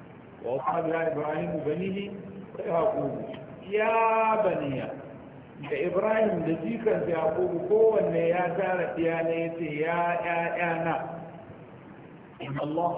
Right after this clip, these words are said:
astafa lakum ad-din." Tabbata hakika Allah ya zaɓa muku addini.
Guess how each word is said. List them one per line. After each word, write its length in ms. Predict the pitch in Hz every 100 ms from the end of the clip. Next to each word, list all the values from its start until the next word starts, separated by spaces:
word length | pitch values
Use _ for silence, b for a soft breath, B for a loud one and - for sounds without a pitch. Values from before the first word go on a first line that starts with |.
| 139
astafa 400 | 165 160 147 147
lakum 320 | 170 - 147 135
ad-din." 400 | 123 131 110 - - - - - - - -
Tabbata 460 | - 135 - 156 190
hakika 420 | 170 180 185 175
Allah 400 | 170 170 180 160
ya 320 | 160 170 175
zaɓa 560 | 170 180 175 170 165 165
muku 240 | 170 -
addini. 560 | - 139 - 143 120